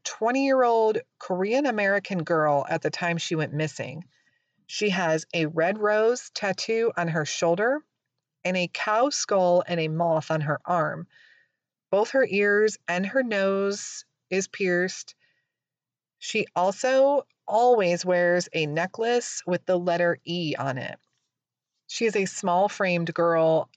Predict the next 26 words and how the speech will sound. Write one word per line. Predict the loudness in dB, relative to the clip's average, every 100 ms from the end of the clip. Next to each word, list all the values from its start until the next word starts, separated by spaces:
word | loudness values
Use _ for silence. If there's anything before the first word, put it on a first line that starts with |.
| _ _ _
about | -6 -4 -2 -2 -2
five | 0 0 0
five, | -2 -2 -2
five | -2 -2 -2
six, | -2 -2 -2 -6 -18 -10
and | -8 -8 -12
weighing | -6 -2 -2 -2
approximately | -4 -2 -2 -2 -4 -2 -4 -4 -8 _ _ _ _
one | -8 -2 0
hundred | 0 -2 -2
twenty | -4 -6 -6
pounds. | -6 -6 -6 -8 -20 _ _ _ _ _ _ _ _ _
If | -6 -2
you | -2
have | 0 -4 -6 -6
any | -4 -2 -4 -4 -8 _ _ _ _ _ _
information | -4 -2 -2 0 0 -2 -4 -4
as | -4 -4
to | -4 -2
the | 0
whereabouts | 2 2 2 0 -2 -8 -10 -6
of | -2
Elaine | 0 2 0 -2
Park, | -6 -2 0 0 -6 -20 _ _ _ _ _ _ _ _
please | -6 0 0 0
call | -2 0 2 0